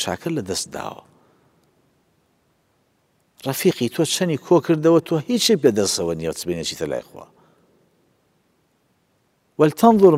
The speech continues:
ما ق-، نفس ما قدمت لغد.» بیرکەرەوە، یعنی، تۆ ئەو خێرە بۆ لە دەستە بچێ؟ بە ذیکرێک ئەو هەموو دە-، بەدەست دێنی، بە نوێژێک ئەو هەموو بەدەست دێنی، بە سیلێ ڕەحمێ، بە چاکەیە، بە ڕازگۆییە، بە حەڵال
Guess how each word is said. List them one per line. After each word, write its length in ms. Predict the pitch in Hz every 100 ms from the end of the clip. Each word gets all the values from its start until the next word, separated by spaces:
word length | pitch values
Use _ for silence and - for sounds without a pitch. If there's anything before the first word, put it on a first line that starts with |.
| 139
ما 100 | 123
ق-، 360 | - - - 160
نفس 300 | 190 - 151
ما 240 | 131 113
قدمت 480 | - 98 95 95 87 82
لغد.» 240 | 80 78 151
بیرکەرەوە، 480 | 226 - 185 208 190
یعنی، 160 | 147 131 -
تۆ 60 | 147 - - -
ئەو 200 | 214 214 190
خێرە 180 | 208 220 220
بۆ 60 | 247
لە 60 | 170
دەستە 200 | - 92
بچێ؟ 220 | - - - - - - - _ _ _ _ _ _ _ _ _ _ _ 185
بە 60 | 180
ذیکرێک 340 | 208 - 202 190
ئەو 80 | 165
هەموو 220 | 156 147 127
دە-، 160 | 113 90 98 101
بەدەست 300 | 104 101 85
دێنی، 180 | 85 87 107
بە 60 | 180
نوێژێک 300 | 180 156 156
ئەو 80 | 156
هەموو 160 | 147 143
بەدەست 280 | 120 107 87 85
دێنی، 200 | 85 101
بە 40 | -
سیلێ 200 | 160 165 156
ڕەحمێ، 320 | 139 - 101 107
بە 40 | 135
چاکەیە، 420 | 151 147 - 113 113
بە 60 | 151
ڕازگۆییە، 520 | 147 135 143 127 113
بە 60 | 120 -
حەڵال 240 | 160